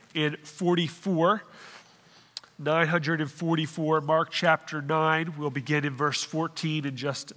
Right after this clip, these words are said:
a bit. <clears throat> One theologian has rightly observed that Moses' description in Deuteronomy chapter eleven, um, chapter eleven, verse eleven,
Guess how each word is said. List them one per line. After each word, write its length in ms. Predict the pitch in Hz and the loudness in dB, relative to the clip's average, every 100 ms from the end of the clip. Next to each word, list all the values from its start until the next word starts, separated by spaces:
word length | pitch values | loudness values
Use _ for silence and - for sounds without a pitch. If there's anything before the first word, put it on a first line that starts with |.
| - | -16
a 60 | |
bit. 280 | 117 123 110 - - - - - - - | -8 -6 -6 -10 -18 -16 -16 -18 -10 2
<clears throat> 320 | 254 208 135 | 4 4 2
One 340 | 143 196 233 | 2 4 4
theologian 840 | 185 220 190 180 196 147 147 175 214 _ _ _ _ _ - - | 2 2 4 6 4 0 -4 -6 -12 _ _ _ _ _ -16 -2
has 260 | - 165 120 | 4 4 6
rightly 400 | 175 226 233 190 | 4 4 4 2
observed 720 | 180 123 180 165 156 196 - - - - - - - - - - | 2 2 4 4 2 -2 -8 -16 -20 -18 -16 -16 -18 -20 -6 4
that 240 | 170 160 | 4 6
Moses' 560 | 165 220 262 220 240 170 | 4 4 4 0 0 2
description 720 | 185 - 220 202 - 190 175 | 2 2 2 2 2 2 0
in 260 | 196 170 143 | 0 -2 2
Deuteronomy 540 | 196 190 185 185 180 | 4 6 6 6 2
chapter 500 | - 185 165 165 160 | 4 4 4 0 2
eleven, 640 | 156 165 175 196 202 214 - - _ _ _ | 4 6 6 4 0 -4 -18 -20 _ _ _
um, 420 | 143 131 123 120 131 | 0 0 0 -4 -4
chapter 260 | - 196 185 | 4 4 6
eleven, 220 | 185 170 | 2 2
verse 300 | 143 208 226 | 4 4 4
eleven, 480 | 175 135 107 113 143 | 0 -2 -4 -6 -12